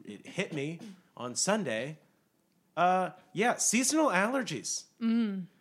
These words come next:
Speaker 1: Can we, can we get rid of that shit?
Speaker 2: I'd, I'd be happy
Speaker 1: I,
Speaker 2: to.
Speaker 1: my God. I mean,
Speaker 2: Mm.
Speaker 1: I really like to know, I'm sure that all this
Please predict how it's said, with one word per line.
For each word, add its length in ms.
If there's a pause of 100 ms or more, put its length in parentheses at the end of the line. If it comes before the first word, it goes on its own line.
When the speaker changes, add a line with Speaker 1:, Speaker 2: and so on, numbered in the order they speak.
(220)
Speaker 1:
Can 120
we, 60
can 100
we 100
get 120
rid 180
of 60
that 200
shit? 340
Speaker 2:
I'd, 220 (100)
I'd 200
be 60
happy 280
Speaker 1:
I, 40
Speaker 2:
to. 240 (100)
Speaker 1:
my 400
God. 420
I 100
mean, 300
Speaker 2:
Mm. 40
Speaker 1:
I 100
really 380
like 280
to 140
know, 580 (600)
I'm 160
sure 760 (300)
that 480 (420)
all 240
this 400